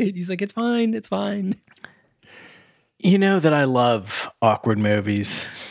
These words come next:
Speaker 2: That's kind of one of my,
Speaker 1: Yeah.
Speaker 2: my, like, genres that I, I really gravitate to. This one was incredibly awkward, even by my standards.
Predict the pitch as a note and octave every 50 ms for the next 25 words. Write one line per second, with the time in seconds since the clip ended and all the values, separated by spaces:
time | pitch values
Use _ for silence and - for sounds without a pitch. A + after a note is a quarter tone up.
0 | - - - B2+ A#2 - - B2+ A2+ A2+ A2 A2 A2 - - - D3 C#3 C3 B2
1 | A2+ C3 C#3 B2+ C3 D3 C#3 B2+ B2 A#2+ A#2 A#2 A#2 A2 A2 - D3+ G3 A3 D3
2 | C3+ - - C#3+ C#3 B2+ A#2+ B2 B2 - A2+ A2 A#2 A2+ A2 A2 A#2 A#2 A2+ A#2+
3 | A#2 A#2 A#2 A#2 A2+ A2+ A2+ - - A#2 A2 A2 A2+ A2 - B2 A#2 A2 G#2+ G#2+
4 | A2+ - A#2+ A#2 A2+ A2 A2+ - A#2 A#2 A2+ - - G#2+ G#2 - - - - -
5 | - - F#3+ - - B3 F3+ C#3+ B2 A#2+ C3 A#2+ A2 - - A#2 A2+ A2 G#2+ A#2
6 | A2+ G#2 G#2 A2 A2+ - A#2+ G#2+ - B2 A#2 A2+ G#2 - G2 G#2+ A2+ A2 A#2 -
7 | - G#2+ G2+ G#2 G#2 A2 A2 - -